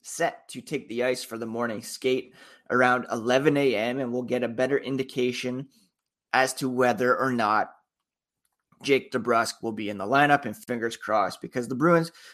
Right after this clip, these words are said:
could really use that boost. They are six three and one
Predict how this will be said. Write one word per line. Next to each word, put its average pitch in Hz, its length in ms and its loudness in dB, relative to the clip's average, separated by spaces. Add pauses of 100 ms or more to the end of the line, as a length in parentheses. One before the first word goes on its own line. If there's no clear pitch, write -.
(120)
could 165 100 -4
really 180 400 8 (220)
use 156 380 8 (240)
that 127 380 4
boost. - 440 4 (1300)
They 143 100 6
are 170 100 12
six 185 280 2
three 175 240 6
and 165 140 4
one 160 360 6